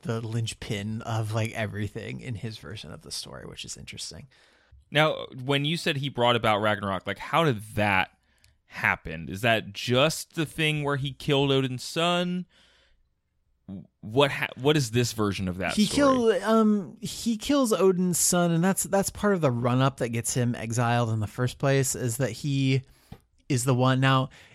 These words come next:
Speaker 1: it's not just that she, like, forgets to name mistletoe or whatever it is. It's a Loki in the aspect of this old woman tricks her, basically, and says, "Oh, what is, what could mistletoe possibly do? Like, there's so much more dangerous stuff in the world that you have to name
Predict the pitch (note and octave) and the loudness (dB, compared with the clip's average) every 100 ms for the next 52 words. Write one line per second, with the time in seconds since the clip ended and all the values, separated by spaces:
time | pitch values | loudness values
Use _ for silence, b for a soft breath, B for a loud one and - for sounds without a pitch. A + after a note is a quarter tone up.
0 | B D3 C3+ D#3 D#3+ F3 - D#3+ F3 D#3 | B -2 2 2 4 2 0 0 2 2
1 | - C3 - D#3+ C#3+ C3 - C#3+ A#2+ C3 | 2 0 0 2 4 4 0 -4 2 2
2 | C3 - - B2+ B2 A#2+ A2+ A2 - - | 2 0 0 2 4 2 2 -2 -4 -8
3 | A#2 - - A#2 G#2 - G#2 E3+ - C3+ | -10 -8 -10 -10 -10 -10 -10 -10 -12 -10
4 | C3+ C#3 C3 C3 C#3+ C#3+ D#3+ C#3+ C3 - | -6 -2 0 2 2 2 0 0 0 -4
5 | b b D3+ C3 - B2+ - C3 B2 A#2+ | b b -2 0 0 -2 0 -2 -2 -2
6 | A#2 - B2 A#2 A#2 A#2 A2+ A2+ G#2+ G#2+ | -2 -2 -4 -2 0 0 2 0 0 -4
7 | b b b b b _ _ _ _ - | b b b b b _ _ _ _ -8
8 | - D#3 B2+ - A2+ G#2 A#2 G#2+ - A2+ | 0 0 0 0 0 2 0 0 -2 -2
9 | G#2+ G#2 B2 A#2 D#3+ D3 C3 E3+ F3+ D#3+ | -2 0 0 2 4 4 4 2 2 0
10 | D3 F#3 - F3 C#3 C#3+ C3 C#3 B2+ B2+ | 0 -6 -6 -4 -2 -2 -2 0 4 2
11 | A#2 B2+ A#2+ C3+ B2 A2+ A#2+ A#2 A2 A2+ | 2 -2 -2 -2 -2 0 0 0 0 -2
12 | A#2 D3+ C#3 C3+ C3 A#2+ A#2 A#2 A#2 - | -2 -2 -2 0 2 2 2 0 0 -2
13 | B2+ G#2+ - B2+ A#2 A2+ A2 A#2 A#2 A2 | -4 -6 -4 -4 -2 -2 -4 -4 -4 -4
14 | G#2 A#2+ A2+ G#2+ A2+ A2+ C3 | -2 -2 -2 -2 -2 -2 -4